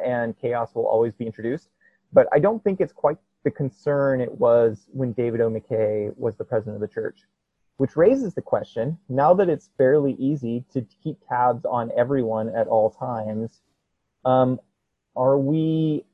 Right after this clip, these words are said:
able now for a new pioneer era, for more bubbling up from the bottom? Like, you and I can r-, create this podcast with absolutely no ecclesiastical authority. It can go out to anyone in the world.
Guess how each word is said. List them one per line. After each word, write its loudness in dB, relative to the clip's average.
able 2
now 2
for 0
a 0
new -2
pioneer 0
era, -2
for 0
more 4
bubbling 6
up -2
from -6
the 0
bottom? 0
Like, -4
you 0
and 0
I 2
can -4
r-, -4
create 0
this -8
podcast 0
with -2
absolutely 0
no 4
ecclesiastical -2
authority. 0
It -6
can -4
go 4
out 0
to -12
anyone -2
in -4
the -2
world. -4